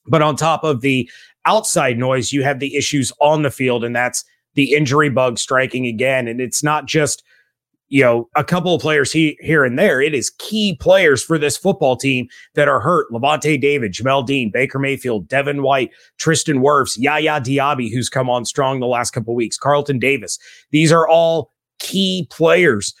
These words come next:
for the Buccaneers that are all dealing with some sort of injury. Lavonte David and Jamel Dean did not play last week. I honestly don't expect either of them to play this week. Baker Mayfield, uh,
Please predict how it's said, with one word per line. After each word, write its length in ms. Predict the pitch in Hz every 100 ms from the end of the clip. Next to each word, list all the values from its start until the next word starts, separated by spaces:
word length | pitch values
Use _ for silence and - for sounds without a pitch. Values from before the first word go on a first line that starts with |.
| _ _
for 240 | 175 175
the 100 | 160
Buccaneers 520 | 147 156 147 156 151
that 100 | 147
are 140 | 147 147
all 360 | 147 160 160 110
dealing 440 | 139 139 135 131
with 140 | 131 -
some 320 | - 139 143
sort 300 | - 147 135
of 80 | 104
injury. 400 | 139 135 143 143
Lavonte 520 | 117 120 139 135 139
David 320 | 127 135 131
and 100 | 127
Jamel 280 | 107 123 127
Dean 280 | 120 123 117
did 240 | 107 92
not 260 | 95 131 143
play 200 | - 151
last 340 | 139 139 -
week. 300 | 147 160 160 _ - -
I 160 | 123 127
honestly 480 | 127 175 190 - 147
don't 220 | 131 143
expect 420 | 147 - 151 147 -
either 280 | 156 156 156
of 80 | 143
them 180 | 151 143
to 120 | 131
play 440 | - 160 151 143 107
this 320 | 160 160 131
week. 300 | 143 151 _ - _ -
Baker 320 | 151 170 147
Mayfield, 640 | 135 151 165 160 165 131 -
uh, 340 | 143 131 117